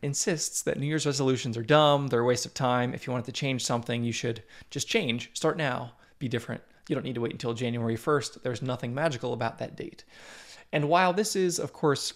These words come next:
technically true, I think it overlooks the great opportunity that New Year's presents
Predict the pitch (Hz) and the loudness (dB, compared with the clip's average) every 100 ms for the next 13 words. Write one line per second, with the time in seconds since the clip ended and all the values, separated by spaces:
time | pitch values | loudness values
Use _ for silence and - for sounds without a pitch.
0 | _ _ - - - 139 143 127 113 - | _ _ -12 -8 -6 -4 -2 -2 -4 -6
1 | - 175 110 139 - _ _ - - 151 | 2 4 4 0 -6 _ _ -6 0 4
2 | 202 175 135 135 127 - - 131 135 135 | 8 8 8 6 6 2 0 0 2 2
3 | 131 - 175 123 131 131 127 - 127 143 | 0 -2 -2 -2 -4 -4 -4 -4 -4 -2
4 | 131 123 - - 143 214 131 175 - | -2 -4 -4 -4 0 0 0 -4 -8